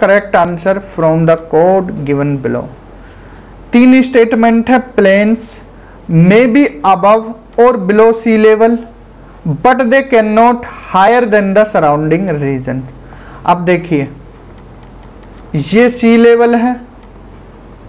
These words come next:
प्लेन इससे नीचे भी हो सकते हैं, इससे ऊपर भी हो सकते हैं,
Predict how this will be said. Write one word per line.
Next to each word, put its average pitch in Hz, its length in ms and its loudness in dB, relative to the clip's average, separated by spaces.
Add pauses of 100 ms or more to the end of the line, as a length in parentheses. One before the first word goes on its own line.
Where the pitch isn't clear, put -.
(1200)
प्लेन 240 560 2
इससे 247 680 0
नीचे 185 500 0
भी 240 140 2
हो 240 160 4
सकते 233 360 -2
हैं, 220 300 0 (2250)
इससे 254 320 0
ऊपर 175 380 0
भी 196 200 2
हो 196 140 2
सकते 196 340 -4
हैं, 190 480 -4